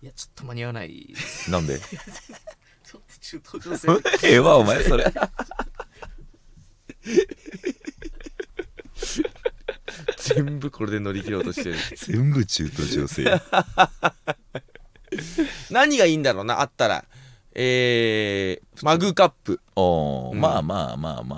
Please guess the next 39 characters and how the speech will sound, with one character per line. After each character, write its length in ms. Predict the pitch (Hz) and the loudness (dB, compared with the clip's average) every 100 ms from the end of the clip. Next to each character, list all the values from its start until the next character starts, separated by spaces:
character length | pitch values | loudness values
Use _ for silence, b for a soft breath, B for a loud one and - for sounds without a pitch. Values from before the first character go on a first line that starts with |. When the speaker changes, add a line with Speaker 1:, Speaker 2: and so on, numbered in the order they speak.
| - | -12
Speaker 2:
あ 40 | - | -14
ま 80 | - | -16
あ。 100 | - _ _ B B B B B B B - | -16 _ _ B B B B B B B -8
マ 160 | - | -6
グ 100 | - - | -6 -10
カ 120 | - | -10
ッ 40 | - - | -12 -14
プ 80 | - | -12
欲 100 | 78 | -2
し 200 | - - | 0 0
い 20 | |
で 100 | - | -4
す 120 | 165 - | -8 -10
か？ 80 | B B B B B _ - | B B B B B _ -12
Speaker 3:
あ 60 | |
と 60 | 110 | -4
灰 220 | 135 127 | 0 2
皿。 300 | 113 98 92 _ - - | 2 2 -2 _ -20 -10
Speaker 2:
灰 220 | 107 127 | -6 -2
皿 200 | 131 123 | 2 2
ね。 220 | 123 120 - | 0 -6 -4
Speaker 3:
う 80 | 107 | -4
ん。 180 | 78 - _ - | -4 -10 _ -12
Speaker 2:
あ、 120 | - | -8
で 60 | 233 | -8
も 60 | |
喫 240 | - - - | -10 -8 -6
煙 200 | 320 311 | -4 -4
グ 60 | |
ッ 40 | 320 | -6
ズ 160 | - 80 | -6 -4
は 60 | |
い 60 | 73 | -2
い 40 | |
ん 40 | 78 | -4
じ 100 | 58 | -6
ゃ 40 | |
な 60 | |
い？ 80 | - | -14